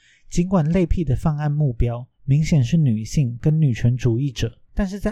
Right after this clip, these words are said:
案发后最开始的报道啊，却并没有什么提到这件事。大家都只把类屁称为是一个疯子杀手，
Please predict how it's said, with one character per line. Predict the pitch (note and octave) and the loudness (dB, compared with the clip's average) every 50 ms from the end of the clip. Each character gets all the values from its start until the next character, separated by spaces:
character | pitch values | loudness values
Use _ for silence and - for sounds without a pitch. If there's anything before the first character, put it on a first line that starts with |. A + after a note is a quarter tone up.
| - - | -4 -2
案 | G#3 F#3+ E3 D3+ | 0 0 0 0
发 | - D#3 D3+ D#3 D#3 | 0 0 0 0 -2
后 | - F#3+ E3 | 0 0 0
最 | D3 - - G3+ | 0 0 -2 -4
开 | - - - E3+ F3 | -4 -2 -2 0 0
始 | D#3+ - C3+ | 0 0 0
的 | A#2+ A#2+ | 0 0
报 | A#2 - - - C3 | 0 2 2 2 2
道 | A2+ - A#2+ G#2+ G2+ | 2 0 -2 -4 -4
啊， | G#2 G#2+ A2 A2 B2 - _ _ _ _ _ _ - | -6 -8 -8 -10 -12 -14 _ _ _ _ _ _ -2
却 | - F#3+ F3 | -2 -2 0
并 | - F#3+ G3 | 2 0 0
没 | D#3+ C#3 B2+ | 2 2 2
有 | B2+ C3+ | 2 2
什 | C3+ - C3+ A#2+ | 2 2 0 0
么 | A2+ A2+ | 0 2
提 | - - A#2+ A#2+ | 0 0 -2 0
到 | A#2 C#3+ C3+ | -4 -4 -4
这 | - - C3+ A#2+ | -2 -2 -4 -4
件 | A#2 C3+ B2+ A#2 | -2 -4 -6 -6
事。 | A2 - - - B2+ - _ _ _ _ _ _ _ _ | -6 -8 -12 -12 -14 -14 _ _ _ _ _ _ _ _
大 | - G3+ F#3 | -2 -2 0
家 | E3 F3+ F3 | 2 0 0
都 | - - F#3 | 2 2 0
只 | F3 - - C#3+ | 0 2 2 2
把 | C#3 B2+ A2+ | 2 2 0
类 | B2+ D3+ D#3 C#3+ | 0 0 0 0
屁 | - - E3 C#3+ | 2 2 0 2
称 | - - - D#3 D3 | 0 2 2 2 2
为 | C#3+ C3+ B2+ | 4 2 2
是 | - D#3 | 2 2
一 | D3 | 0
个 | C#3 C#3 | 2 2
疯 | B2+ - - D#3 D#3+ | -2 0 0 -2 -2
子 | D#3+ C#3+ B2 | 0 0 -2
杀 | A2+ - C#3 B2 B2 C3 | 0 0 -2 -2 -2 -2
手， | - - C3 C#3+ D3 | -2 -4 -6 -6 -6